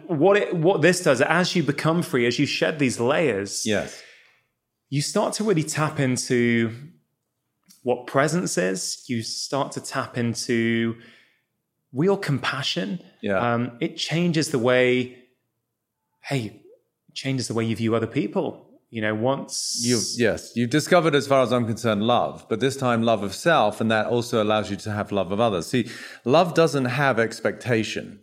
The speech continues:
Speaker 2: It doesn't judge. So when you were in the realm of guilt, as you said, which to me, or shame, is a byproduct of thinking you've done something wrong. Guilt and shame can only be the, uh, emotional experiences to a psychological belief that we've done something wrong,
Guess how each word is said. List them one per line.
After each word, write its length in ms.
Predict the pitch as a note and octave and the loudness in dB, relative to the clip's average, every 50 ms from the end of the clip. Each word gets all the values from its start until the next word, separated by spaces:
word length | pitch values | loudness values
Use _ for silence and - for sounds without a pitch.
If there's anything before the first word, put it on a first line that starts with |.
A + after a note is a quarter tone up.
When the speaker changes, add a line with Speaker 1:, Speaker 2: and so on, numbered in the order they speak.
| _ | _
Speaker 2:
It 160 | - - A2 G2+ | -8 -6 0 2
doesn't 360 | C3 C#3+ B2+ D3+ C#3 A#2+ G2 | 2 2 2 0 0 -2 0
judge. 580 | - C3+ A#2+ G2 C#2+ B1 C2+ - - - - - _ _ - - - - _ _ _ - | 0 2 2 2 0 -4 -8 -12 -14 -14 -16 -18 _ _ -20 -20 -20 -20 _ _ _ -8
So 340 | - - D3 C#3 B2 A#2+ A2+ - - | 2 4 6 8 8 6 4 0 -2
when 180 | - C3+ C#3+ C#3 | 0 2 2 4
you 140 | C#3+ D#3+ F#3 | 4 4 4
were 100 | F3+ F3 | 4 4
in 100 | D#3+ D3+ | 4 4
the 100 | C#3 B2+ | 2 4
realm 280 | B2 C3+ C3+ C3 B2+ | 4 4 4 4 4
of 140 | B2 A2 - - | 2 0 2 2
guilt, 400 | C3+ C3 A#2 A2 B2 - - - | 4 6 6 6 4 0 0 -2
as 160 | A#2+ G#2+ F#2 | -2 0 0
you 80 | G#2+ | -2
said, 240 | G2+ - A2 G#2 F#2 | 0 2 2 2 2
which 200 | G2+ A2 - - | 2 -2 -2 -2
to 80 | - A#2+ | -2 0
me, 200 | A#2 A#2 A2+ A2+ | 2 2 2 2
or 140 | G#2 G2 F#2+ | 2 2 0
shame, 400 | - - B2+ A#2 A2 G#2+ G#2 G#2+ | 0 0 2 2 2 2 2 0
is 80 | G2+ | 0
a 60 | G#2 | -2
byproduct 600 | F#2 - G#2+ A2 A2 G#2+ - A#2 G#2 G2+ G#2 - | 0 2 2 2 2 2 0 0 0 0 0 0
of 80 | - G#2 | -4 -6
thinking 340 | - - B2+ A#2+ G#2+ - G#2+ | -2 -2 -2 -2 0 0 -2
you've 80 | G#2 F2 | 0 0
done 180 | A2 G#2+ G2+ | 0 0 0
something 320 | G2+ - G#2 F#2 G2 G2+ G2 | 0 -2 -4 -2 -2 -2 0
wrong. 240 | A2 G#2+ G2 F#2+ F#2 | 0 0 0 0 2
Guilt 240 | D3+ F3 F3+ E3+ | 2 2 2 2
and 100 | D#3+ C#3 | 0 -2
shame 300 | A#2 - D3+ C#3 B2+ A#2 | 0 2 2 2 2 2
can 140 | G2+ - A#2 | 0 0 0
only 180 | A#2+ A#2+ A#2+ A2+ | 2 2 2 2
be 140 | G2 G#2+ G2+ | 0 0 0
the, 340 | G#2 G#2+ G#2 A2+ - - | 0 0 0 0 -2 -2
uh, 280 | A#2 A2+ G#2+ G2+ F#2 - - - - - | -2 0 0 0 -2 -4 -6 -8 -6 -4
emotional 500 | C#3 B2+ C3+ C#3 D3 C#3+ - C3+ A#2+ G#2+ | 0 2 2 2 2 2 0 0 0 0
experiences 760 | G2+ G#2 - - - C#3 C#3 C3 B2 - - G#2+ G#2 G2+ - | 0 -2 -2 -2 0 2 2 2 0 0 0 -2 -2 -2 -2
to 120 | - A#2 | -2 -2
a 60 | G#2 | -2
psychological 720 | G2+ - C3 B2 C3+ B2 B2+ B2 A#2+ A#2 G2 G#2+ F#2+ A#2 G#2+ | 0 2 2 2 2 2 2 2 2 2 0 -2 -4 -4 -4
belief 280 | - A#2 A2+ A2+ A2 | 0 0 0 0 0
that 100 | - G#2 | -2 -2
we've 140 | G2+ G#2 G2+ | -2 -2 -2
done 200 | - G#2+ G#2 G2 | 0 0 -2 0
something 340 | - G#2+ G2 E2+ - G2 F#2 | -2 -4 -4 -4 -4 -6 -4
wrong, 300 | F2+ F2+ D#2+ A1+ G#1 A1 | -2 -4 -4 -4 -8 -12